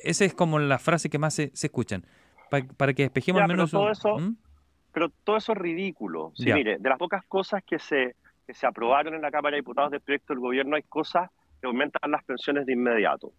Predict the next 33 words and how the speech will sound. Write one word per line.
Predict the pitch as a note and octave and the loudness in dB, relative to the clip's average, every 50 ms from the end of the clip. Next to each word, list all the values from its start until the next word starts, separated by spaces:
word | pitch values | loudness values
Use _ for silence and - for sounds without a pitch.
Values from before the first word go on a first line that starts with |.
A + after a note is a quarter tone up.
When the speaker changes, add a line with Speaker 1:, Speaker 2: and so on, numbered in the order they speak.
| _ | _
Speaker 2:
Por | - A2 G#2+ | -2 -2 -2
ejemplo, | A2 - - - B2 A2 G2+ - - - - - - _ _ _ - - _ _ _ | -2 0 0 0 0 0 -2 -6 -8 -10 -10 -10 -14 _ _ _ -20 -20 _ _ _
eh, | - G#2+ G#2 G2 F#2+ F#2 - _ _ _ - - - - | 0 2 2 2 2 0 -2 _ _ _ -18 -18 -8 0
la | - B2+ B2 - | 2 2 2 2
corrección | A#2+ A#2 C3 B2 - - - F3 F3+ F3+ F3 | 0 -4 -6 -6 -6 -6 -2 -2 -2 0 0
de | F#3 | 0
las | E3+ D#3 - | -2 0 0
tablas | - E3+ E3 E3 E3 E3 D#3+ | 2 2 2 2 0 -4 -6
de | D#3+ | -6
mortalidad | C#3+ C3+ B2+ - - C3 A#2 A#2+ B2 C3 C#3 D3 | -8 -8 -8 -6 -6 -6 -4 -2 0 0 0 0
entre | D3+ - - C#3 C#3 | -2 -4 -4 -2 -2
hombres | C#3 B2+ D3 C#3+ C#3 | -2 -4 -4 -4 -4
y | C#3 | -2
mujeres, | C3 B2 - - G#2+ E2+ E2 E2+ | -4 -4 -2 -2 -2 -2 -4 -4
para | - G#2+ G#2+ G#2+ | -2 0 0 0
decirlo | - - C#3 C3 C#3 C#3 | 0 -4 -6 -4 -4 -4
en | A2+ | -2
castellano. | - C#3 - - - C3 A#2+ A#2+ F#2+ E2+ D#2+ D2 _ _ _ _ _ _ _ _ _ | -4 -4 -4 -2 -2 0 2 0 0 0 -4 -10 _ _ _ _ _ _ _ _ _
Si | - - - D#3 | -12 -6 -2 0
un | F3+ G3 | 0 2
hombre | G#3+ A3 G3 D#3 B2 G#2 F#2+ F#2+ F2 E2 F2 _ _ _ _ _ _ _ | 2 0 0 -2 -4 -6 -6 -6 -6 -8 -10 _ _ _ _ _ _ _
y | - A#2+ | -4 -2
una | C#3+ D#3+ D#3+ | 0 0 0
mujer | E3 D#3+ D#3 - - E3 B2+ G#2 F#2 - _ _ _ _ _ - _ _ _ _ _ - | 0 -2 -6 -4 -2 0 0 0 -2 -6 _ _ _ _ _ -20 _ _ _ _ _ -8
estudian | B2+ A#2 - - E3+ F#3 F#3+ F#3 F#3 | -8 -6 -4 -2 0 2 2 2 2
lo | F3 E3+ E3 | 2 0 0
mismo, | F3 F#3 F3+ - - - G#2 F#2+ F2 E2 F2 - | 0 0 -2 -2 -4 -6 -6 -4 -4 -2 -2 -2
entran | D3 C#3+ - E3+ D#3+ | -2 0 0 0 0
a | D3+ | 0
trabajar | C3+ D#3+ D3 C#3+ C#3+ - - E3 D#3+ D3+ | 2 2 2 2 0 -2 -2 -2 -2 -2
el | C#3 | -2
mismo | C3+ C#3+ E3 F3 E3+ F3 F3+ F3 E3+ | -2 -2 -2 -2 -2 -2 -2 0 0
día, | E3 D#3+ B2+ G#2 F2+ E2 | 2 2 2 2 2 0